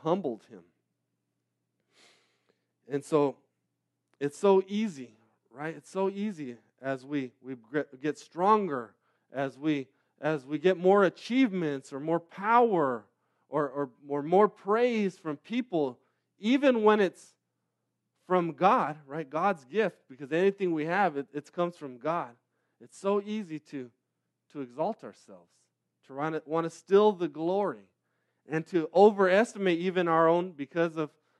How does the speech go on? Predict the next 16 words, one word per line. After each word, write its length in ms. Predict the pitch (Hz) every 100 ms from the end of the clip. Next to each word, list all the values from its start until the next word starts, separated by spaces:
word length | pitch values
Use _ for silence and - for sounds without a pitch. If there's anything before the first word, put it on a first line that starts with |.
| _
our 140 | 139
pride, 340 | 135 190 202 151
to 60 |
overestimate 720 | 147 170 156 165 180 180 165 147
our, 200 | 135 127 _ _ _
our 320 | 127 131 127 -
abilities 640 | 135 135 170 208 139 120 113
or, 180 | 117 117 _ _
or 220 | 139 156
our 140 | 156
calling 480 | 156 196 214 202 147
in 180 | 135 131
life, 280 | 175 160 - _ _ _ _ _ _ -
overstep 640 | 185 196 190 - 202 196
our 120 | 175
bounds. 600 | 151 175 196 131 104 _